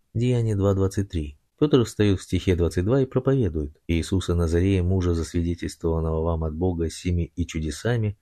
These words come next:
и знамениями, которые Бог сотворил через него среди вас, всего преданного по определенному совету». И какая следующая фраза?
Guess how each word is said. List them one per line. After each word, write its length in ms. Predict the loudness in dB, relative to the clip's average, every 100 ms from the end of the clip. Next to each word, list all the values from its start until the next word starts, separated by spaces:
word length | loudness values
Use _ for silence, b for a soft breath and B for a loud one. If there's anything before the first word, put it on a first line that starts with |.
| -4
и 60 |
знамениями, 920 | -2 0 0 0 0 0 2 2 -2 -4
которые 400 | -2 2 4 4
Бог 200 | 4 0
сотворил 460 | 0 0 2 4 2
через 300 | 0 0 0
него 400 | 0 2 0 -4 _
среди 360 | -6 -2 0 0
вас, 400 | 2 0 -4 -16 _ _ _
всего 420 | -4 0 4 2
преданного 720 | 2 2 4 2 0 -2 -4 -8 _ _
по 120 | 2
определенному 640 | 4 2 2 2 2 0 -2
совету». 640 | 0 2 2 2 -2 -4 _ _
И 60 | -2
какая 340 | -2 2 2
следующая 480 | 2 0 0 0 -2
фраза? 480 | 0 2 2 0 -2